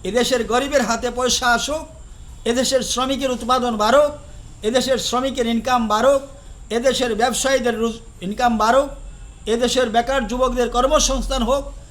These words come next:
এর আগেও চায়নি, আজকেও চায়নি, আগামী দিনও চাইবে না। একমাত্র ভারতীয় জনতা পার্টির সরকার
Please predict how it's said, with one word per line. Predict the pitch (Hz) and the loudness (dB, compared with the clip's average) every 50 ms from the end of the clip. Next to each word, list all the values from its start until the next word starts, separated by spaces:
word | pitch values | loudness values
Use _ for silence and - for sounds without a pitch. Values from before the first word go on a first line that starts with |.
| - - - - - - | -20 -20 -18 -16 -12 -8
এর | 170 170 | -4 -2
আগেও | 180 180 185 196 240 269 285 269 | 0 2 2 4 6 6 4 4
চায়নি, | - 262 254 254 269 269 285 302 320 320 - - - - - - - - - - | 2 2 2 2 2 2 0 -2 -4 -6 -8 -14 -16 -16 -14 -14 -14 -14 -12 -6
আজকেও | - 180 208 208 - - 277 269 262 | -4 -4 -2 -2 -2 2 4 4 4
চায়নি, | - - 240 240 254 262 269 285 311 320 311 - - - - - - - - | 4 2 2 2 2 2 2 -2 -4 -6 -8 -14 -18 -20 -20 -20 -20 -12 -4
আগামী | 156 170 196 254 294 311 320 330 | -2 0 2 4 2 2 2 0
দিনও | 330 339 320 294 262 | -2 0 2 2 2
চাইবে | - 240 240 233 240 233 226 214 208 | 2 2 2 2 2 0 -2 -2 0
না। | 190 165 135 123 - - - - - - - - - - - - | -2 -4 -4 -6 -12 -18 -20 -20 -20 -20 -20 -20 -20 -18 -14 -8
একমাত্র | 151 175 170 - 185 190 190 185 190 208 208 220 220 220 - - - - - - - - - - - 127 | -8 -8 -8 -8 -6 -6 -6 -6 -4 -4 -4 -4 -4 -6 -10 -18 -20 -20 -20 -20 -20 -20 -20 -18 -14 -10
ভারতীয় | 131 160 175 180 208 196 | -6 -6 -6 -4 -6 -6
জনতা | 180 185 196 202 220 214 | -6 -6 -8 -8 -8 -10
পার্টির | 208 202 214 208 202 220 208 | -8 -6 -6 -4 -4 -4 -6
সরকার | - - 202 190 180 - 247 240 247 | -6 -6 -8 -8 -2 2 4 4 4